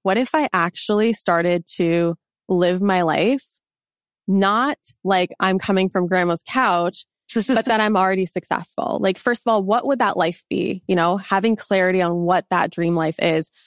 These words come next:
Speaker 1: So I wrote it out. And I wrote out, like, "I'm traveling around the world, first class, every single month going to a new country. I have a million dollar business. I have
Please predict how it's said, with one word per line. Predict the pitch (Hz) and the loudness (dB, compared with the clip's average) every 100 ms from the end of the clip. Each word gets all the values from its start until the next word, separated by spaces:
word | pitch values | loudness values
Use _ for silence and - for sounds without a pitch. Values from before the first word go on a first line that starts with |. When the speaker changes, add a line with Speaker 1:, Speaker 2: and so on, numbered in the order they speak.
| _ | _
Speaker 1:
So | - | -2
I | 208 | 0
wrote | 196 202 | 2 0
it | 180 | 0
out. | 165 - - _ - _ _ _ - | 0 -2 -6 _ -20 _ _ _ -2
And | 180 | 0
I | |
wrote | 180 180 | 2 2
out, | 175 175 - | 2 0 0
like, | 180 | -2
"I'm | 170 175 | -2 -4
traveling | - 202 202 208 208 | -2 -2 0 0 0
around | 202 190 196 | 2 2 2
the | |
world, | 202 214 208 196 190 185 180 - _ _ - | 2 0 2 2 0 0 -2 -8 _ _ -4
first | 220 202 - | -2 -2 -6
class, | - 196 190 185 185 - - - | -2 0 2 0 -4 -14 -6 -2
every | 202 208 | 0 0
single | - 196 190 | -2 0 2
month | 190 180 | 2 0
going | 190 185 185 | 0 0 0
to | 190 | 0
a | |
new | 185 180 | 0 0
country. | - 185 - 175 | 0 0 0 0
I | 170 | 0
have | 180 175 | 0 0
a | |
million | 175 220 220 208 | 0 2 2 2
dollar | 202 185 180 | 2 2 2
business. | 180 180 175 160 165 | 2 0 0 -2 -2
I | |
have | 175 - | -6 -8